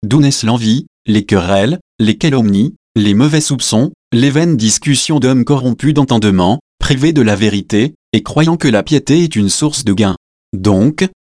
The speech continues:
les chrétiens ne peuvent avoir aucun credo autre que celui que Christ a révélé par la Bible. Jésus a prié, avant son exécution, Jean dix-sept heures dix-sept vingt et un,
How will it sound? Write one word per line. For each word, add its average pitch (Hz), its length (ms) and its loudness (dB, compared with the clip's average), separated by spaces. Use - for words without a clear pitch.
les 113 160 2
chrétiens 110 460 -2
ne 101 140 2
peuvent 151 260 -2
avoir 143 380 -2
aucun 147 200 -2
credo 135 420 0
autre 156 240 -2
que 160 140 -2
celui 104 320 0
que 104 80 -6
Christ 170 440 -4
a 110 100 0
révélé 113 500 0
par 117 220 -4
la 98 80 0
Bible. 101 440 0
Jésus 143 380 0
a 123 40 0
prié, 104 540 -2
avant 135 300 0
son 104 220 0
exécution, 113 800 0
Jean 107 240 0
dix-sept 156 340 -2
heures 104 140 2
dix-sept 131 380 -2
vingt 113 220 -4
et 113 120 0
un, 120 160 -2